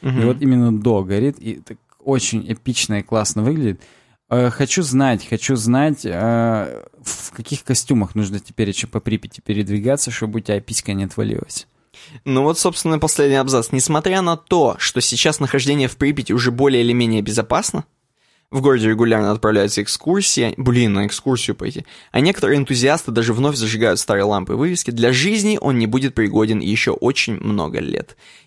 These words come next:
Speaker 2: Некоторые радиоактивные элементы полностью распадаются десятками тысяч лет". Так что Припять навсегда останется городом-призраком, горьким напоминанием человечеству о разрушительной силе ядерной энергии.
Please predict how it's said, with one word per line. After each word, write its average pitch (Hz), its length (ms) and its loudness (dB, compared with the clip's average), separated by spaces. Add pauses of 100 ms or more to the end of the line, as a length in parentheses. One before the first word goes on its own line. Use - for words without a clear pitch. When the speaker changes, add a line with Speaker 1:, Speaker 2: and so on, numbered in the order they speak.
Speaker 2:
Некоторые 175 540 2
радиоактивные 123 540 2
элементы 139 320 0
полностью 127 400 0
распадаются 113 520 0
десятками 110 680 0
тысяч 127 580 -2
лет". - 340 -8 (680)
Так 127 140 0
что 139 160 0
Припять 180 340 0
навсегда 139 380 -2
останется 113 400 -2
городом-призраком, - 1000 -4
горьким 147 440 0
напоминанием 107 640 -2
человечеству 113 680 -4
о 95 60 -2
разрушительной 110 720 -4
силе - 500 -4
ядерной 67 580 -6
энергии. - 520 -12